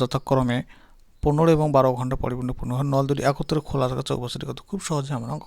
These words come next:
করব। যদি একত্রে কথা বলা থাকে, তাহলে আমরা কি সংখ্যা দুইটা এইরকম করে গুণ করব। উপরে আমরা গুণ করব, আর নিচের সংখ্যা দুটো যোগ করে দেব।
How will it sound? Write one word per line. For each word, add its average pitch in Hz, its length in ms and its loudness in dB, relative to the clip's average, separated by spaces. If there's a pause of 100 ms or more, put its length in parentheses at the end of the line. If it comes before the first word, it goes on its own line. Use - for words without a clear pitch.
করব। 107 140 -6 (580)
যদি 151 140 -6 (200)
একত্রে 214 440 0
কথা 147 220 -2
বলা 123 160 -4 (100)
থাকে, 143 220 -6 (140)
তাহলে 135 240 -6
আমরা 139 180 -4
কি 175 80 -4 (220)
সংখ্যা 147 360 -4
দুইটা 151 240 -2 (580)
এইরকম 175 380 -2
করে 165 120 -2 (140)
গুণ 165 120 2 (100)
করব। 147 180 -4 (260)
উপরে 190 300 0
আমরা 143 140 0 (120)
গুণ 143 120 -2 (100)
করব, 151 180 0 (920)
আর 131 80 0 (100)
নিচের 147 340 -2
সংখ্যা 127 280 -6
দুটো 160 160 -6 (140)
যোগ 131 140 -4 (100)
করে 110 200 -8
দেব। - 120 -12